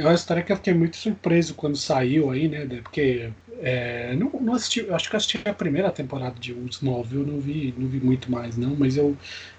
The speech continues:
na época eu era muito novinho, né, na hora que começou, eu acho que já Smallville, que é dois mil e dois, né, alguma coisa assim, eu tinha uns dezoito anos, mais ou menos, eu curtia, e eu curtia exa-, é, justamente essa personagem, eu achava muito legal, assim, tipo, era uma,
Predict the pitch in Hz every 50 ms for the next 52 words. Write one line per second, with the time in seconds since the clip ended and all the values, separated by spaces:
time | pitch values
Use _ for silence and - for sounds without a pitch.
0 | - - 160 139 131 131 143 143 - - 143 135 131 131 131 127 139 143 139 175
1 | 160 151 147 131 131 175 220 190 139 143 160 147 127 127 127 127 131 127 - 131
2 | 131 127 - - 143 139 127 127 131 120 110 - - 120 - - - - - 104
3 | - - - - - - _ _ - - - - - 135 139 135 127 143 156 143
4 | 143 - 135 127 120 131 131 120 120 139 147 151 135 113 107 117 120 131 156 180
5 | 160 131 117 113 120 131 139 139 139 175 190 - 247 254 214 - - 180 185 185
6 | - - 131 123 - - 147 147 139 131 123 120 135 147 165 156 - 135 143 160
7 | 156 139 127 123 123 120 123 127 147 160 160 - - - - - - - - -
8 | 143 135 - - 160 160 - - 180 180 185 196 202 202 208 - 214 214 - 240
9 | 226 190 180 220 - - - 165 151 147 156 196 - 220 202 202 208 - - -
10 | 233 220 220 226 214 - 269 214 185 175 147 160 147 147 135 135 165 156 160 180
11 | 175 160 151 143 151 175 175 - 214 190 151 143 156 156 135 123 120 - 143 143
12 | 139 - - 131 - - - 123 117 113 - - - - - - _ _ - 127
13 | 131 143 143 139